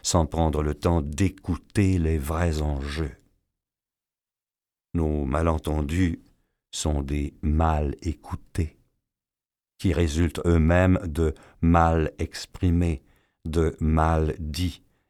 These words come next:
et de non dits. Nous pouvons apprendre à parler à la fois avec sensibilité, force et vérité. À titre de commentaire,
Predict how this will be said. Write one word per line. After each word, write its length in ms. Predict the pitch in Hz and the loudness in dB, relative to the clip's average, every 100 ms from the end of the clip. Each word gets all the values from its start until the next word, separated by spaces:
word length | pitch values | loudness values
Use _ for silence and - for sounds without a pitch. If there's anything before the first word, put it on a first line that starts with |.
| _ | _
et 240 | 87 85 - | -2 -2 -6
de 180 | 76 76 | -6 -2
non 420 | 73 80 80 76 | 0 0 0 -2
dits. 460 | 71 82 73 - _ _ _ _ _ _ _ _ _ _ _ | -4 -10 -12 -16 _ _ _ _ _ _ _ _ _ _ _
Nous 260 | 92 95 85 | 4 4 4
pouvons 440 | - 87 87 82 | 2 2 2 2
apprendre 480 | 80 - 87 85 73 | -2 0 0 2 0
à 80 | 73 | -4
parler 560 | - 80 76 78 80 - | -2 -4 -2 -2 -2 0
à 100 | 82 | 2
la 120 | 80 | 2
fois 400 | 73 - 87 73 - - - | -2 -2 0 0 -4 -20 -6
avec 380 | 73 71 - - | -4 -4 -8 -14
sensibilité, 1200 | - 82 76 - 78 71 69 67 - 65 62 _ _ _ _ | -6 -4 -4 -6 -8 -6 -10 -12 -8 -8 -8 _ _ _ _
force 760 | - - 78 - - - - - - _ _ | -2 0 0 -4 -20 -16 -14 -14 -18 _ _
et 140 | 82 76 | -6 -4
vérité. 720 | 67 73 73 - - - - _ _ _ _ _ _ _ _ _ _ _ _ _ _ | -6 -8 -10 -12 -14 -14 -18 _ _ _ _ _ _ _ _ _ _ _ _ _ _
À 100 | 87 | -4
titre 320 | - 98 - | -2 -4 -2
de 100 | 85 | -2
commentaire, 800 | 85 82 80 80 101 101 98 85 | -2 -2 -2 0 2 4 4 0